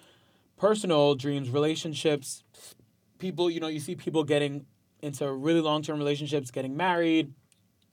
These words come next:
You may still be single or vice versa. And so, um, yeah, just to know that you're on your own path, you're on your own wave,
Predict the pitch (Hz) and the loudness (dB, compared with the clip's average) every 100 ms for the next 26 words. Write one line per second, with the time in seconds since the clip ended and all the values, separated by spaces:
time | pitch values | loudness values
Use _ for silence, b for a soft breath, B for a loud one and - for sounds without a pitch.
0 | - 147 147 131 151 131 127 175 165 156 | -8 -2 -2 -2 -4 -4 -2 0 2 4
1 | 151 131 135 123 185 190 175 160 b b | 2 0 -2 2 2 2 0 0 b b
2 | b b 151 131 180 160 156 156 - 156 | b b -4 0 2 4 4 2 2 0
3 | 147 139 135 127 - _ - 156 262 226 | 0 -2 -6 -8 -12 _ -12 0 0 0
4 | 214 214 226 214 190 165 170 160 170 160 | -2 -4 -2 2 2 4 2 0 0 -2
5 | 156 143 - 151 156 156 143 139 143 147 | -2 -4 -2 2 4 2 0 -8 -6 -6
6 | 147 143 135 117 127 160 160 156 156 156 | -6 -8 -8 -2 2 4 4 4 2 0